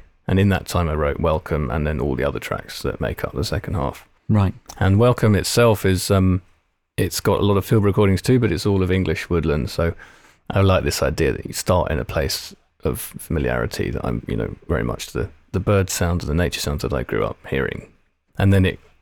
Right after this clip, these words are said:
Speaker 1: kind of, it's as if you descend through the earth into the Amazon and you hear the, the much more exotic sounds, a much more kind of varied and musical sounds of the rainforest.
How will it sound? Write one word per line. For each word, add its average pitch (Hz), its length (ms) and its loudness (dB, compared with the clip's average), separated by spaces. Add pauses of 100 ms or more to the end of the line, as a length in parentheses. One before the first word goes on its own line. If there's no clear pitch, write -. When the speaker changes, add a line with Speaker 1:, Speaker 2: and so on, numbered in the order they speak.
(160)
Speaker 1:
kind 90 220 0
of, - 280 -6
it's - 200 -4
as 98 140 2
if 92 140 2
you 87 120 0
descend 87 480 2
through 85 200 0
the 87 140 2
earth 76 520 -2
into 69 560 -2 (580)
the 73 120 -4
Amazon 67 320 0
and 67 140 0
you 65 80 0
hear 69 220 -2
the, 65 240 -2 (300)
the - 60 -2
much - 240 -4
more 65 160 0
exotic - 460 -4 (340)
sounds, - 540 -4 (240)
a - 80 -6
much - 260 -6
more - 140 -4
kind - 240 -6
of - 140 -8
varied 53 440 -2
and - 300 -6 (380)
musical - 400 -4
sounds - 400 -6
of - 260 -10
the - 60 -4
rainforest. - 560 -6